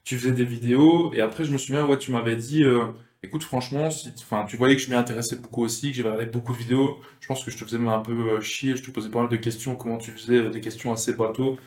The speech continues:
euh, à l'époque. » Et, euh, et du coup, tu m'avais dit, « Bah, écoute, si t'es chaud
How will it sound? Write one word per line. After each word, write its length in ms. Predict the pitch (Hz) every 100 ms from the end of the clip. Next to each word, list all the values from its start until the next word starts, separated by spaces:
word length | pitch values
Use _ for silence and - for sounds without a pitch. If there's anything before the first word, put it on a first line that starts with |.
| - _ _ -
euh, 240 | 107 107 107
à 40 |
l'époque. » 600 | 104 98 143 165 - - -
Et, 220 | 110 107
euh, 340 | 107 104 104
et 60 | 104
du 140 | 123
coup, 100 | 107
tu 140 | - 139
m'avais 260 | 123 120
dit, « 400 | 117 123 160 160 131
Bah, 100 | 110
écoute, 160 | 107 -
si 160 | -
t'es 120 | - 120
chaud 380 | - 180 190